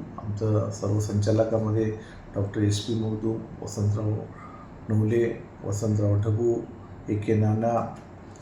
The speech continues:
एस पी पाटील मोटके, चेतन आप्पासाहेब पाटील, संचालिका श्रीमती भारती चो-, आप्पासाहेब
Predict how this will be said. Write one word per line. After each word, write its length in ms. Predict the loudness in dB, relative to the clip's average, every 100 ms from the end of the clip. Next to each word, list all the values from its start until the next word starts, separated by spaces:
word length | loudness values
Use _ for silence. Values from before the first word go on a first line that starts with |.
| -18 -12 -4
एस 120 | -2
पी 140 | -2 -2
पाटील 380 | 0 2 2
मोटके, 420 | 2 2 2 0 0
चेतन 400 | 0 0 2 2
आप्पासाहेब 460 | 0 -2 -2 -4
पाटील, 500 | -2 -2 -2 -2 -6
संचालिका 580 | -2 0 2 2 0 -2
श्रीमती 560 | -2 0 2 2 0 2
भारती 340 | 2 2 0
चो-, 200 | -2 -2
आप्पासाहेब 380 | -2 -2 -2